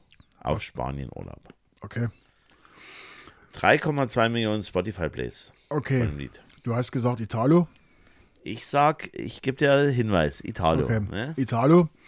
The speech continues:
Speaker 2: und Sommermusik.
Speaker 1: Ja.
Speaker 2: So.
Speaker 1: Ja.
Speaker 2: So, pass auf. Da gab's, gab's eine Band. Jetzt überlege ich, welcher Song das ist.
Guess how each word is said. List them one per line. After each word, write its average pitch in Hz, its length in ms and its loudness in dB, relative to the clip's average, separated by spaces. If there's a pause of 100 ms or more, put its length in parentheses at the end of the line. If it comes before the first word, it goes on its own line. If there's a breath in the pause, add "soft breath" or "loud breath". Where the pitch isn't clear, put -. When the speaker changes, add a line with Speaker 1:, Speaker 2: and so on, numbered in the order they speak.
(540 soft breath)
Speaker 2:
und 127 160 -2
Sommermusik. 127 600 4 (160)
Speaker 1:
Ja. 101 340 -8 (840)
Speaker 2:
So. 135 320 8
Speaker 1:
Ja. 78 560 4 (460 loud breath)
Speaker 2:
So, 110 280 0 (320)
pass 120 160 -2
auf. 117 320 -2 (420 soft breath)
Da 113 100 -4
gab's, 120 280 -2 (440)
gab's 139 260 0
eine 123 80 2
Band. 139 360 2 (280)
Jetzt - 120 -12
überlege 127 320 4
ich, 120 80 2
welcher 123 140 4
Song 127 220 2
das 131 140 2
ist. - 240 -6